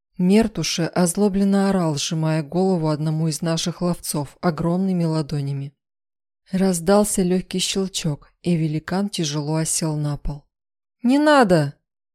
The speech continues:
закричала я, но было поздно. Снотворное начало действовать. «Мертуши!» Бросилась к засыпающему гуманоиду, обняла его поцарапанное осколками лицо.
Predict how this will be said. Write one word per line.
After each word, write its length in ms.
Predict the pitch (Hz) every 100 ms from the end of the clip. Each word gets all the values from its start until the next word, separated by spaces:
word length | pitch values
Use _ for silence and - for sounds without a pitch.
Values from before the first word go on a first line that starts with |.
| _ _
закричала 680 | 151 147 - 160 - 165 165
я, 220 | 170 214
но 160 | 214 185
было 240 | 185 214
поздно. 560 | 208 - 147 143 143 - _ _ _ -
Снотворное 840 | - 214 208 190 226 226 175 160
начало 460 | 160 - 175 180
действовать. 840 | 170 170 147 - 147 135 139 - _ _ _ _
«Мертуши!» 800 | 240 277 262 - 185 - 151 135 - _ _ _ _ -
Бросилась 720 | 170 202 226 - 156 147 - -
к 80 | 160
засыпающему 960 | 170 - 180 180 180 170 - 165 160
гуманоиду, 720 | 156 165 170 165 147 139 143 - _ _ -
обняла 460 | 190 185 190 208
его 200 | 208 165
поцарапанное 800 | 151 160 - 170 165 - 151 151
осколками 540 | 151 - 156 - 151 147
лицо. 460 | 143 - - 185